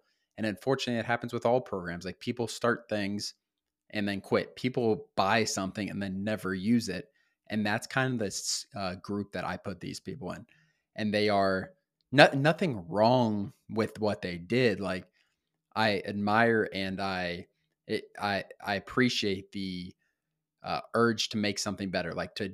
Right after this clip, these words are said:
do something in land investing. But the key piece that they are missing more times than not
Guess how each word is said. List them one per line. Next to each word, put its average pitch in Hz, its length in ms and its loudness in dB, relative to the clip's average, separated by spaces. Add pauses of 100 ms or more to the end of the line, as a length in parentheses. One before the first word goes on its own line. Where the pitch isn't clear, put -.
do 117 220 4
something 95 400 -4
in 87 160 -6
land 107 200 0
investing. 120 520 0 (440)
But 107 280 -2
the 104 100 -4
key 147 380 -4
piece 117 380 0
that 98 220 -2
they 101 180 -2
are 92 120 -2
missing 120 600 -2 (340)
more 107 200 2
times 104 380 -4
than 95 220 -6
not 101 340 -4